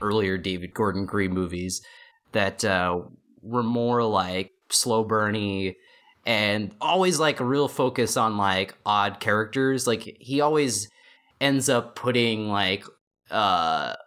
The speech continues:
local people in the film who end up being tremendous actors. Like, the, the role of the father of the young boy in the movie is played by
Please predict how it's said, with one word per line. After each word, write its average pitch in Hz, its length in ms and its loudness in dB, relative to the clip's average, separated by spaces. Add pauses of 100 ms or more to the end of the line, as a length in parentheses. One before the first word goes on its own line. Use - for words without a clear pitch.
(100)
local 123 840 0
people 101 480 0
in 110 120 0
the 98 80 0
film 87 580 0 (140)
who 196 160 0
end 262 180 2
up - 140 -4
being 156 480 0 (220)
tremendous 165 520 0
actors. 107 640 -2 (480)
Like, 139 260 2
the, 139 560 0
the 127 400 2 (120)
role 147 460 2
of 123 140 0
the 117 80 -2
father 101 800 0
of 104 400 0 (160)
the 110 80 -6
young 107 320 -2
boy 95 640 0
in 98 100 -4
the 95 80 -4
movie 92 580 -4
is 131 180 2
played 185 360 0
by 120 440 2